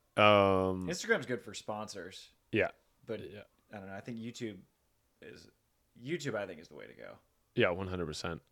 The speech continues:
Speaker 1: I think, though, for, for the shorts, it's a little tougher to catch,
Speaker 2: Yeah.
Speaker 1: catch fire.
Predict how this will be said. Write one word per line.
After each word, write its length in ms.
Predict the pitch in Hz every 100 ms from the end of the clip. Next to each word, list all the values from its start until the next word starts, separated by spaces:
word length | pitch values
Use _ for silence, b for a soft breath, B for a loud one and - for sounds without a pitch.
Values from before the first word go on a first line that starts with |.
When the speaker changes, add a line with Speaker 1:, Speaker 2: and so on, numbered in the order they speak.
| -
Speaker 1:
I 60 |
think, 300 | - 98 95
though, 260 | - 90 90
for, 300 | - 95 87
for 560 | - - - - - -
the 100 | 104
shorts, 500 | - 107 101 78 107
it's 120 | 110
a 60 |
little 160 | 107 95
tougher 380 | - 107 - 90
to 60 | 98
catch, 540 | - 95 - - - _ _
Speaker 2:
Yeah. 220 | 110 98 90
Speaker 1:
catch 240 | - 104
fire. 380 | - 104 113 123